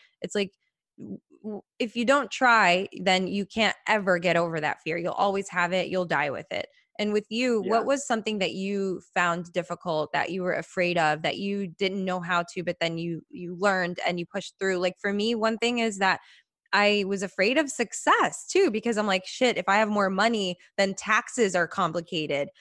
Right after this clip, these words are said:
Speaker 1: I might get audited one day. I have to hire people and pay people, and it's so complicated, and it's just so much easier to just work a job and be paid." And, like, how do you
Speaker 2: Yeah,
Speaker 1: overcome
Speaker 2: fuck
Speaker 1: that?
Speaker 2: that.
Speaker 1: Right?
Speaker 2: Yeah. I mean, uh, yeah, definitely when you make more money, there's more,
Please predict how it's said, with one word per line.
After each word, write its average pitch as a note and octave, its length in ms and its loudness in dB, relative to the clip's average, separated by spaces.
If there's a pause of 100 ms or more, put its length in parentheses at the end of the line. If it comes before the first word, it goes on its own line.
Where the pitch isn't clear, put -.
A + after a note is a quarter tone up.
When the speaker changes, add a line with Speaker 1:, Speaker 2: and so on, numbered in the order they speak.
(200)
Speaker 1:
I G3+ 160 4
might G#3 260 2
get A3+ 240 4
audited G#3+ 460 6
one F3 300 0
day. C#3+ 360 -4 (240)
I G3+ 120 2
have G#3 160 0
to A3 60 0
hire C4 380 0
people G3 320 -4
and F3 140 -4
pay D4 240 -2
people, F#3+ 380 0
and E3 100 -2
it's - 180 -6
so C4 140 4
complicated, A#3 720 -2
and G3 160 -2
it's G#3 160 -10
just C4+ 180 -8
so D#4 100 0
much D#4 280 0
easier G#3+ 340 0
to F#3 80 -2
just F3 240 -10
work G3+ 240 -2
a G3 80 0
job E3 340 2
and D#3+ 140 -4
be D3+ 160 -8
paid." C#3+ 400 -6
And, E3 140 -8
like, D3 180 -8 (800)
how G#3 200 0
do C4+ 100 0
you B3+ 180 2
Speaker 2:
Yeah, G3+ 60 2
Speaker 1:
overcome F3+ 420 -4
Speaker 2:
fuck G3+ 160 6
Speaker 1:
that? D#3 140 2
Speaker 2:
that. D3+ 300 4 (300)
Speaker 1:
Right? G3+ 320 2 (400)
Speaker 2:
Yeah. E3 300 0 (260)
I E3 140 -2
mean, F#3 260 -4 (720)
uh, E3 340 2
yeah, D3+ 140 0
definitely D3+ 400 -4
when C#3+ 80 -4
you C#3 60 -8
make C#3 180 -6
more C3+ 100 -8
money, C3 340 -8
there's B2 240 -8
more, B2+ 380 -4